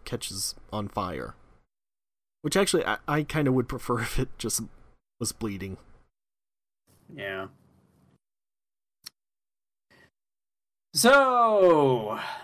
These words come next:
Speaker 2: uh, Narancia is still tiny, tiny, tiny, tiny, teeny tiny, and, uh, Formaggio is big, and obviously this poses a problem.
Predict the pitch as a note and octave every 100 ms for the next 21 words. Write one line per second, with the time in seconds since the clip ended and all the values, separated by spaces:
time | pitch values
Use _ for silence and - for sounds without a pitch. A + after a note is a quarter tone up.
0 | - _ _ _ _ _ _ _ _ _
1 | _ _ _ _ _ _ _ D#3+ D3+ C#3+
2 | C#3+ C#3+ C#3+ C#3+ C#3+ C#3+ C#3 C3+ C#3 B2+
3 | - F#2 G2+ D3 D3 G3 A3+ - C4 A3
4 | B3+ A#3 G#3+ A#3 A#3+ A3+ B3+ A#3+ A3+ A3+
5 | A#3+ B3 A#3 A#3+ C4 C#4+ - _ _ -
6 | G3+ A#3+ C4 B3 E3 C3 A2+ - _ _
7 | D#3 D3 D3 D3 C#3 C3+ C3 C3 B2+ B2+
8 | B2 A#2+ A#2 A2+ G#2+ G2+ G#2+ A#2 D3 C3
9 | A#2+ A2+ F#2+ G#2 C3 C3+ - - - _
10 | _ _ _ _ _ G#3 - A2+ A2 A2
11 | A2 C3+ C3+ A#2+ - A#2+ G#2+ G2 B2 A#2
12 | - B2 A2 G#2+ G#2 - G#2 F#2 G2 C#3